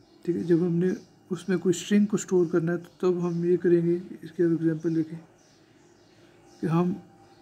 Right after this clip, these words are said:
variable का नाम लिखेंगे पहले, ठीक है, Name हमने लिखा,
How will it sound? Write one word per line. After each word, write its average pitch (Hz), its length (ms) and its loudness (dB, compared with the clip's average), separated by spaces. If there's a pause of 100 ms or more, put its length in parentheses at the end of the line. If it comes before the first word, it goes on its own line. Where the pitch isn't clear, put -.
(240)
variable 170 400 4
का 190 80 0
नाम 175 280 0
लिखेंगे 190 300 -2
पहले, 175 280 -2
ठीक 170 180 -4
है, - 60 -4 (220)
Name 175 380 4
हमने 180 200 0
लिखा, 170 300 -2